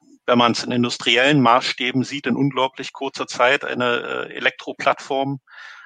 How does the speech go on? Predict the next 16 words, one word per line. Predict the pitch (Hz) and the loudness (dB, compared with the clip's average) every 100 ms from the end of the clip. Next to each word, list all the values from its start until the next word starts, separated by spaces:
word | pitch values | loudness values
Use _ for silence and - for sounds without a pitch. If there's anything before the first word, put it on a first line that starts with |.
| _ | _
auf | - | -12
den | - 120 | -4 2
Markt | 117 127 | 2 2
gebracht | - 117 127 147 - - _ _ _ _ _ _ _ _ _ _ | -4 -8 -2 -2 -2 -16 _ _ _ _ _ _ _ _ _ _
oder | - 117 104 101 | -16 -4 0 2
marktfertig | 104 107 113 - - 120 127 165 - - - _ _ _ _ | 4 2 2 -4 2 2 2 -2 -12 -14 -16 _ _ _ _
oder | 127 | -14
marktbereit, | 117 110 - - 110 113 127 | -4 -4 -4 -14 -4 -2 -2
wie | 139 | -10
auch | 123 | -12
immer | 120 | -8
man | 120 113 | -8 -8
das | 113 | -12
sehen | 113 120 135 | -10 -10 -8
möchte, | 139 143 147 127 - - - - - _ | -10 -10 -14 -18 -18 -18 -16 -18 -20 _
äh, | 123 120 120 120 | 0 2 4 2